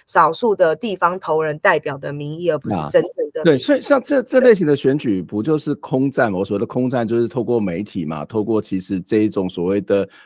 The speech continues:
Speaker 2: 呃，大众媒体的形象塑造，它恐怕也没有办法网络，因为网络可能都非常，非常的分众，非常，非常的小众。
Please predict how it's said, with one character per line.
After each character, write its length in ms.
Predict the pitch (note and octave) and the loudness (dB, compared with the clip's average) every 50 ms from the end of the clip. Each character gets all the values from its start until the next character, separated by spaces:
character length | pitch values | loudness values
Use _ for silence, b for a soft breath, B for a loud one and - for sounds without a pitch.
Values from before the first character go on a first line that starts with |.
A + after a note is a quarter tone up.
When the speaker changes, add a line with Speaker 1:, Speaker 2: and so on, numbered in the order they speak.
| b b | b b
Speaker 2:
呃， 180 | b G2 F2+ F#2 | b -4 -4 0
大 200 | - D3+ D3 C#3+ | 2 2 2 2
众 160 | - C#3 B2+ | 2 2 2
媒 140 | A2 G2+ G#2+ | 2 2 0
体 120 | - A2 | 0 -2
的 80 | F2+ F#2 | -2 -2
形 220 | F2+ - F#2+ G2 | -4 -6 -6 -4
象 240 | G#2+ - C#3+ B2+ A#2 | -2 0 0 -2 -2
塑 260 | G#2+ - - C#3+ B2 | -4 -4 -2 -2 -2
造， 160 | G#2 - B2 A2 | 0 0 0 0
它 140 | - G3+ | 0 -2
恐 180 | G#3+ - F3 G#2+ | -2 -2 -4 -2
怕 140 | F#2+ D#3 D3 | 0 0 0
也 80 | G#2+ | 0
没 80 | F#2 F#2+ | 0 0
有 80 | G#2 A2 | 0 0
办 100 | A#2+ A2+ | 2 0
法 120 | G2 F2+ | 0 0
网 220 | E2+ G2 E2+ C#2+ | -2 -4 -4 -4
络， 140 | D2+ F2+ G#2 | -4 -4 -2
因 60 | A#2+ | 0
为 20 | C3 | 0
网 200 | B2 A2 E2+ E2 | 0 0 -2 -2
络 120 | A2 A#2+ | -2 -4
可 120 | A2 - F2 | -4 -4 -10
能 60 | E2 | -8
都 100 | A2 G#2 | -8 -4
非 120 | - A#2 | -4 -2
常， 140 | G#2+ G2 F2 | -2 -2 -2
非 80 | F#2+ G2+ | -2 -2
常 100 | F#2+ F2+ | -2 -2
的 80 | F#2 | -4
分 280 | F#2 - - F#2+ F#2+ F#2+ | -6 -4 -4 -4 -4 -2
众， 180 | - G#2 F#2+ | -2 -4 -2
非 80 | F2+ G2+ | -2 -2
常， 140 | G2 F#2 F2 | -4 -4 -2
非 100 | G2+ G2 | -2 -2
常 140 | F#2 E2 D2+ | -4 -4 -6
的 80 | D2 | -8
小 240 | - - - A1+ A#1 | -8 -8 -8 -8 -6
众。 200 | - - B2 | -2 0 0